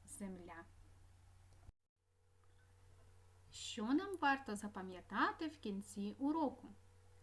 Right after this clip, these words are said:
Зв'язані за змістом речення утворюють текст.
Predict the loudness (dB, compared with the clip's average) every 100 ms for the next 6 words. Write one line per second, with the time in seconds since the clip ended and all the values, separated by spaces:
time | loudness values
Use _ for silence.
0 | -20 -20 -10 0 6 6 6 6 6 6
1 | 4 6 4 4 2 2 2 0 -2 -2
2 | -2 -6 -14 -8 -8 -4 -2 0 0 0
3 | 0 0 0 -4